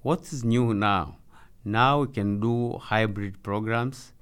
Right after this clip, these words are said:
where some are in person at the campus like I do, some are remote, so we just connected through hybrid programs. So we are really enjoying, and we think that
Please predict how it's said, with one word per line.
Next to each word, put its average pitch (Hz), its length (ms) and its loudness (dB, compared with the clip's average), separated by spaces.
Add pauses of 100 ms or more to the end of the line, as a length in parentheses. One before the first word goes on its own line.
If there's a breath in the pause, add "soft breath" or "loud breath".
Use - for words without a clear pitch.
(500 soft breath)
where 107 560 2
some 117 400 4
are 113 200 4
in 117 140 0
person 110 800 -4 (180)
at 82 200 -10
the - 80 -20
campus 107 520 -4
like 92 220 -4
I 101 280 0
do, 113 300 -6 (400 soft breath)
some 123 560 4
are 95 640 0 (1500)
remote, 120 680 0 (580)
so 120 260 2
we 131 100 2
just 120 480 -4
connected 113 480 -4
through 107 300 10
hybrid 98 460 0
programs. 82 460 -4
So 90 300 -8 (320 soft breath)
we 92 140 -4
are 90 140 -2
really 104 160 -2
enjoying, 98 420 -2
and 98 160 -4
we 85 160 -8
think - 360 -12
that 82 300 -8